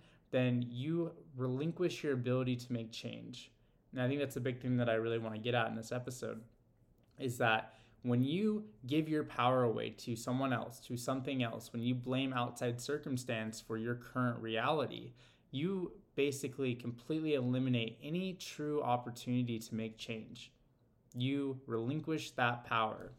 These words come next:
You relinquish your power to make change and make a lasting effect in your life. And so as I sit here now, I'm more clear and present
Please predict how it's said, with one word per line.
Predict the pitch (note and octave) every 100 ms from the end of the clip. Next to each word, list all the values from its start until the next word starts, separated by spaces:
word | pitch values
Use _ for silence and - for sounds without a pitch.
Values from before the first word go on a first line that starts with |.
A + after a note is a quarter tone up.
| -
You | B2
relinquish | B2 C3 D3 - - C#3 C3 -
your | B2 B2
power | A#2+ C3+ C3+ C#3+ A#2+ G#2+ G#2+ - - _ _ _ -
to | C3+
make | C3 C3 B2+
change | - C3 C3+ B2
and | B2 A2 A2
make | B2 C3+ B2+
a | A#2+
lasting | A2+ A2+ A#2+ - A#2
effect | A2 B2+ B2 B2
in |
your | A2 G#2+
life. | G#2+ D3+ A#2+ - - _ _ _ _ -
And | B2 B2+
so | D3 C3+ B2 - - - A#2+
as | C#3+ D#3
I |
sit | D3 D#3
here | C#3+ D3
now, | D3+ D3+ C3 C3 - -
I'm | A#2+ A#2+ B2+ B2 A#2+ - D3+
more | B2+ C3+ D#3
clear | - - - E3 E3 D3
and | B2 A#2+
present | - C#3+ D3 C3+ B2 A2